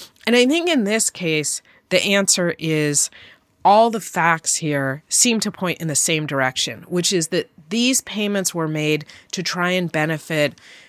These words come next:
Trump as a candidate, not Trump as a person or as a business person even. And some people have said, "Well, what about the case of John Edwards, the former senator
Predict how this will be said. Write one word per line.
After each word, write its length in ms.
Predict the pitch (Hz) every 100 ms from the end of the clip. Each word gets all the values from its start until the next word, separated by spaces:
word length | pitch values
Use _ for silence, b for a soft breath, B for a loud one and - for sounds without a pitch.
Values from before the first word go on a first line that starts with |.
| B
Trump 380 | - 190 175 175 -
as 160 | 160
a 60 | 143
candidate, 680 | - - 196 160 135 - - -
not 320 | 165 190 190
Trump 460 | - 180 170 160 - -
as 240 | 151 139
a 120 | - 143
person 680 | - - 156 - 123 - -
or 260 | 165 147
as 240 | - 147 139
a 140 | 151
business 540 | 139 180 254 226 151 -
person 500 | - 123 - - -
even. 400 | - 147 - 160 - B B B B B _ 208
And 360 | 226 233 226 -
some 300 | - 311 349
people 300 | 339 302 277
have 100 | 240
said, 380 | - 220 208 190
"Well, 400 | 202 208 202 - _ _
what 240 | 165 208 285
about 380 | 277 262 247
the 100 | -
case 420 | 190 185 196 190 -
of 460 | 165 165 160 160 -
John 320 | 160 143 151
Edwards, 560 | 131 151 135 123 - -
the 100 | 156
former 380 | - 202 214
senator 640 | 202 - 156 160 156 151 147